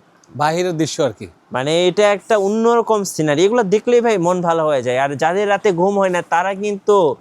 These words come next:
Speaker 1: তো ভাই,
Speaker 2: এই
Speaker 1: ভিডিওটা,
Speaker 2: বিছানায় শোয়ার সাথে সাথে ঘুম চলে আসবে ভাই।
Speaker 1: ভিডিওটা বড় করব না, দেখেন এই একটা
Speaker 2: এই যে
Speaker 1: চাদর।
Speaker 2: একটা দেখেন,
Speaker 1: হুম,
Speaker 2: আর একটা
Speaker 1: দেখার মতো।
Speaker 2: সুন্দর দেখেন,
Speaker 1: খুবই
Speaker 2: অনেক
Speaker 1: সুন্দর
Speaker 2: সুন্দর।
Speaker 1: একটা
Speaker 2: মনে হচ্ছে
Speaker 1: কালার।
Speaker 2: মুক্তার বাগানে চলে আসছি।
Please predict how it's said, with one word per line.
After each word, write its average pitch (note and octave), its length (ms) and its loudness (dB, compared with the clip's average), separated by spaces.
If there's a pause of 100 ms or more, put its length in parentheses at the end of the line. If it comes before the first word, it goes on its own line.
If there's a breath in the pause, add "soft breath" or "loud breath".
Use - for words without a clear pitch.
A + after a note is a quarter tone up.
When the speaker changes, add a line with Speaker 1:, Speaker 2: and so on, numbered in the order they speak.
(140)
Speaker 1:
তো D3+ 60 -10
ভাই, F#3 180 0
Speaker 2:
এই F3+ 60 -2
Speaker 1:
ভিডিওটা, G3+ 320 2
Speaker 2:
বিছানায় A#3 440 0
শোয়ার A3+ 340 0
সাথে A#3 220 -4
সাথে G#3+ 200 0
ঘুম F3+ 220 0
চলে E3 200 2
আসবে C3+ 220 0
ভাই। - 120 2
Speaker 1:
ভিডিওটা G3+ 200 -4
বড় F#3+ 220 2
করব G3+ 300 0
না, G#3+ 160 2
দেখেন D3+ 380 -2
এই F3+ 200 -2
একটা - 180 -2
Speaker 2:
এই E3 80 2
যে E3+ 100 2
Speaker 1:
চাদর। D#3+ 100 -2
Speaker 2:
একটা D3+ 240 0
দেখেন, B2+ 420 -4
Speaker 1:
হুম, G3 80 -4
Speaker 2:
আর D3+ 200 0
একটা F3 200 0
Speaker 1:
দেখার F3 140 0
মতো। E3+ 180 -2
Speaker 2:
সুন্দর D3 240 0
দেখেন, A2+ 380 -6 (220)
Speaker 1:
খুবই D3+ 140 -2
Speaker 2:
অনেক E3+ 300 -2
Speaker 1:
সুন্দর F#3 140 -4
Speaker 2:
সুন্দর। F3+ 160 -2
Speaker 1:
একটা - 20 0
Speaker 2:
মনে E3 120 0
হচ্ছে G3 220 0
Speaker 1:
কালার। F3 100 0
Speaker 2:
মুক্তার F#3+ 360 0
বাগানে E3 300 -2
চলে C#3 200 0
আসছি। A2+ 360 -6